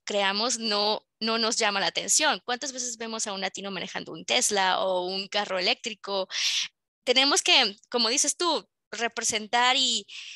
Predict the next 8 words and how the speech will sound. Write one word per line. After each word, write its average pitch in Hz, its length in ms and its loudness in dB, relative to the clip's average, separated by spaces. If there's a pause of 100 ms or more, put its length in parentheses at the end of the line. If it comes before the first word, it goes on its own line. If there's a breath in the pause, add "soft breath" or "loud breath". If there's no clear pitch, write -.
(220 loud breath)
y 220 160 -2
adaptar 226 580 2
esa 247 240 0
tecnología 220 640 -6
a 220 60 2
los 202 200 -4
mercados 208 800 -2 (300 loud breath)
mino-, 202 260 -4